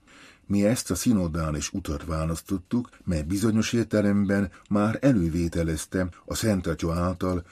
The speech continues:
az egyetemes egyház számára hozott döntését. Szűk, de egyenes úton járunk.”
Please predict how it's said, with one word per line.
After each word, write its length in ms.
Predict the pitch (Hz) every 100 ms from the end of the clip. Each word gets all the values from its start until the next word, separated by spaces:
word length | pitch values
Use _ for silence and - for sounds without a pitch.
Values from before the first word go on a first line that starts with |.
| -
az 160 | 101 123
egyetemes 480 | 98 85 87 90
egyház 380 | 98 92 87 82
számára 500 | - 90 85 82 78
hozott 400 | 76 87 82 73
döntését. 840 | 85 80 71 69 - - - - _ _ _ _
Szűk, 520 | - - 123 151 - -
de 300 | 98 120 131 -
egyenes 520 | 95 87 82 76 -
úton 400 | 92 87 85 76
járunk.” 680 | 73 65 64 58 64 -